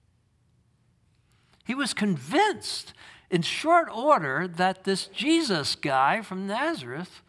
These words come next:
was the Messiah. And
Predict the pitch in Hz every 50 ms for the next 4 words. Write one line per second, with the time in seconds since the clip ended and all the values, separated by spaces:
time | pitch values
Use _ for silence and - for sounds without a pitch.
0 | _ _ _ _ _ _ _ _ _ _ _ _ _ _ _ - 170 208 208 214
1 | 247 240 240 233 - - - 240 262 302 285 214 - - - - _ _ _ _
2 | _ _ _ _ _ _ _ _ _ _ _ _ _ _ _ _ _ _ _ _
3 | _ _ _ _ _ _ _ _ _ _ _ _ 170 175 170